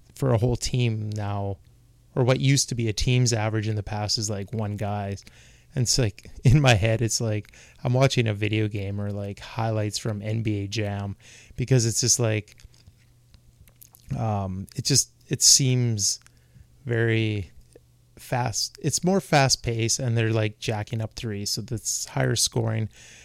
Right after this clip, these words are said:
And my initial, like, reaction was that it's low skill, but it's not. Um, because then on the other side of it, when I'm looking at these people, um, the caliber of athlete now in twenty twenty, <laughs> like,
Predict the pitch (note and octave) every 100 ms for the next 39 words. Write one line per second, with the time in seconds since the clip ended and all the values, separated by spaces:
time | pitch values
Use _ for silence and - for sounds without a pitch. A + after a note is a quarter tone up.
0 | - - C3 B2+ B2 B2 B2+ A#2+ A#2+ A2
1 | G#2 G2 A#2+ A2 G2+ G2+ - - - A#2
2 | G#2 G#2+ G#2+ - A2 G#2+ G#2+ G#2 A2+ G#2+
3 | - A2+ G#2 - - - G2+ F2+ - A2
4 | A2+ - B2 A2+ G2+ E2 - - - _
5 | _ _ - - _ - G#2+ G#2 - -
6 | - - _ _ _ - B2 B2 A2+ G#2+
7 | A#2 G#2+ A2 A2 A#2 A#2 A#2+ - A#2 G#2+
8 | G#2 G#2+ A#2 A2 G#2+ A2 A#2+ A2 - G#2+
9 | - A2 - G#2 G2 G2 - - A2+ G2+
10 | G2+ G2 - C#3 - B2+ A#2+ A2 G#2 C2+
11 | G2 G#2 C3+ B2+ C3 - C3+ B2 B2+ B2
12 | B2+ B2+ A#2+ C3 B2+ C#3 C3+ - - -
13 | _ - - D3 - -